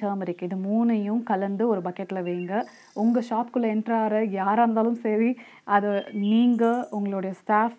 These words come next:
and whoever enters into your shop, like கஸ்டமர்ஸ் யாரா இருந்தாலும் சரி, காலை நல்லா வாஷ் பண்ணிட்டு அதுக்கப்புறமா உங்க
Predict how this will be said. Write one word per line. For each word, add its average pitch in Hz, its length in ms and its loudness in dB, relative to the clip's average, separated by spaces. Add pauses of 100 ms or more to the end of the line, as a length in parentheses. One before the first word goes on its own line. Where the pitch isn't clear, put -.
and 196 320 -4 (180)
whoever 220 380 2
enters 208 360 0
into 202 180 -4
your 196 360 -4
shop, 190 160 0
like 185 160 -6 (100)
கஸ்டமர்ஸ் 208 480 -4
யாரா 202 260 -2
இருந்தாலும் 202 340 -4
சரி, 214 320 -8 (320)
காலை 233 460 0
நல்லா 226 400 2
வாஷ் 208 360 -2
பண்ணிட்டு 196 380 -6
அதுக்கப்புறமா 185 580 -6
உங்க 190 180 -4